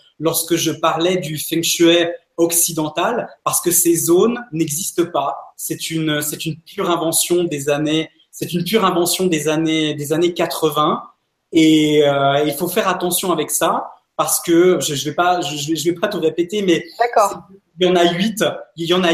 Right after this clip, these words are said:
Speaker 1: huit, mais il y en a quatre qui sont bonnes et quatre qui sont mauvaises et qui vont être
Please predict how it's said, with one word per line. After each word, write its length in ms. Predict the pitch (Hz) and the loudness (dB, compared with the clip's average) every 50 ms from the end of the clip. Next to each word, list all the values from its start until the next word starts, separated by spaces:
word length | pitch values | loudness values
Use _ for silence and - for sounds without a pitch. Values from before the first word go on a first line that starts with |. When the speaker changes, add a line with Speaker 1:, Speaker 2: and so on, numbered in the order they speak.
| 165 165 | 0 0
Speaker 1:
huit, 260 | 180 220 - - - | -4 -6 -6 -4 -4
mais 120 | 170 156 | -4 -4
il 80 | 151 151 | -2 -2
y 60 | 165 | -4
en 120 | 160 160 156 | -4 -2 -2
a 180 | 151 147 - - - - _ - | -4 -4 -6 -10 -16 -20 _ -2
quatre 480 | 202 202 214 220 - - - - _ _ | -2 -2 -2 -2 -6 -8 -12 -14 _ _
qui 100 | - - | -8 -4
sont 200 | - - 170 165 | -4 -2 -2 -2
bonnes 400 | 151 139 165 165 175 190 190 175 | -2 2 2 2 2 2 0 -2
et 80 | 151 - | -6 -4
quatre 300 | - 170 170 170 - - | -4 -4 -4 -4 -8 -12
qui 100 | - - | -10 -10
sont 160 | - - 160 | -8 -8 -6
mauvaises 500 | 156 151 147 143 143 151 175 185 185 180 - _ _ | -6 -6 -6 -4 -4 -4 -4 -4 -8 -12 -16 _ _
et 60 | 139 | -18
qui 160 | 135 - 180 | -12 -10 -6
vont 160 | 156 165 180 165 | -2 2 2 2
être 240 | 156 156 151 - | 2 2 0 -4